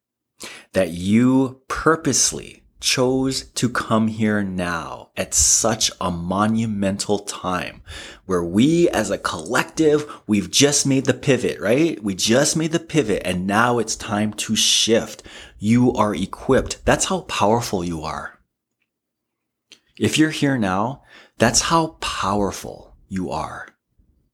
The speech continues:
So to that I say, remember.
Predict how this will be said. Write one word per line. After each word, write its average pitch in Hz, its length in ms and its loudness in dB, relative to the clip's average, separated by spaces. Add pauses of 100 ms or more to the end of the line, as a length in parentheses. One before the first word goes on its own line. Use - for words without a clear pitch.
(520)
So - 220 4
to 104 160 2
that 113 180 4
I 113 80 2
say, 95 440 -2 (240)
remember. 92 760 0